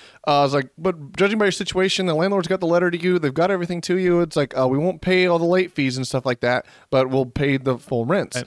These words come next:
Speaker 1: So we have to, the landlord has to agree to waive fees and stuff in order to get that, apparently, which is like, "Okay, that's fine." Um, a-, a-, and it's just one of those, it's like, but it's like,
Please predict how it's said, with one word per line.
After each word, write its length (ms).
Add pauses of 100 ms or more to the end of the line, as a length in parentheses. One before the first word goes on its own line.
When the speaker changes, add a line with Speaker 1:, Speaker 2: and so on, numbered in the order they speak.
(160)
Speaker 1:
So 140
we 180
have 220
to, 200
the 80
landlord 320
has 160
to 100
agree 300
to 260
waive 440
fees 400
and 80
stuff 260 (140)
in 80
order 180
to 60
get 220
that, 260 (340)
apparently, 540
which 140
is 60
like, 140
"Okay, 160
that's 160
fine." 320 (400)
Um, 580 (760)
a-, 200
a-, 120
and 160
it's 100
just 160
one 100
of 60
those, 220
it's 340
like, 240
but 80
it's 100
like, 220